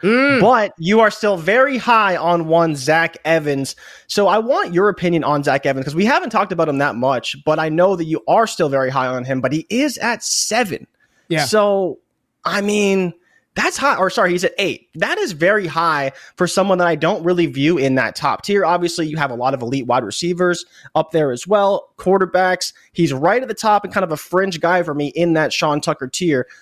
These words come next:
Speaker 2: Talk to people about Zach Evans and why you believe, or maybe you don't believe,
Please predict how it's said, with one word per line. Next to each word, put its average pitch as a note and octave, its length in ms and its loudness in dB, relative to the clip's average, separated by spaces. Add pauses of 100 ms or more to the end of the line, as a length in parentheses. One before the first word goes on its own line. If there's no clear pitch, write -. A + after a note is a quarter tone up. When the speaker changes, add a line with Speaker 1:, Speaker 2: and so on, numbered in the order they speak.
(120)
Speaker 2:
Talk A3 360 -2
to C#4 60 0
people F#3 540 0
about C#3+ 480 0
Zach C#3 300 -2
Evans C3+ 320 0
and A#2+ 260 -2
why C#3 160 2
you C3+ 180 -4
believe, C#3 380 0
or C3+ 80 -2
maybe D3+ 160 -2
you C3 100 -4
don't D#4+ 240 0
believe, C#3 320 -2